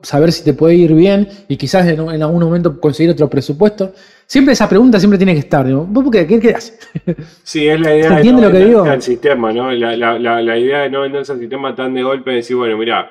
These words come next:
Speaker 2: yo te, me hago un renombre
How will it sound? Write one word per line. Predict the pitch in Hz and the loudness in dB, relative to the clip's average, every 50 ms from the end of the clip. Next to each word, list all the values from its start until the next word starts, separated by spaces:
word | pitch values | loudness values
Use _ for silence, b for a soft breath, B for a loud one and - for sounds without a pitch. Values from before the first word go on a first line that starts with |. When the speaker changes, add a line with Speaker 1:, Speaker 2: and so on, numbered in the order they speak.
| - _ _ _ _ _ _ - | -18 _ _ _ _ _ _ -12
Speaker 2:
yo | - - 123 113 104 87 - - _ _ _ _ _ _ | -6 -4 -4 -4 -4 -6 -12 -18 _ _ _ _ _ _
te, | - 107 101 92 | -10 -8 -8 -8
me | - 101 113 113 | -8 -8 -6 -4
hago | 120 131 139 143 | -4 -2 0 0
un | 139 | 0
renombre | 135 143 147 151 165 165 170 170 165 165 165 175 180 185 175 - - | 0 0 0 2 2 0 0 0 0 -2 0 0 -2 -2 -4 -8 -16